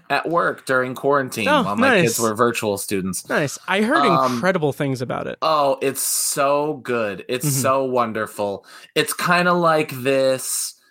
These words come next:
Speaker 1: they're almost like the Beatles trying to come together and figure out who they wanna be, but it's, like,
Speaker 2: Okay.
Speaker 1: set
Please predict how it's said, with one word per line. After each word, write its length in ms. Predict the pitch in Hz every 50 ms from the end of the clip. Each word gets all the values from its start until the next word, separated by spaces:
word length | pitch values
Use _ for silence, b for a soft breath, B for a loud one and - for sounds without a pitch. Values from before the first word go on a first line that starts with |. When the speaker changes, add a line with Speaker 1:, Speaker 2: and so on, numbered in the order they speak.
| b b b b b b
Speaker 1:
they're 240 | 127 143 139 - 139
almost 500 | 147 147 156 156 156 151 147 - - 143
like 380 | 135 131 131 123 - - 117
the 100 | 120 123
Beatles 720 | 113 101 123 127 123 131 127 135 131 131 131 131 127 - -
trying 280 | - 135 123 123 120
to 60 | 120
come 280 | 117 - 131 127 131 127
together 420 | 127 120 127 123 123 127 131 127
and 180 | 123 117 113 110
figure 400 | - - 127 113 113 123 123 120
out 340 | 120 120 123 120 113 - - _ _ _ _ -
who 220 | 107 104 131 135
they 160 | 120 127 127
wanna 260 | 123 123 120 117 117
be, 360 | 107 101 127 123 123 123 120 120
but 200 | 117 120 113 262
it's, 120 | 285 -
like, 100 | - 127
Speaker 2:
Okay. 100 | 131 139
Speaker 1:
set 300 | 156 - 127 117 -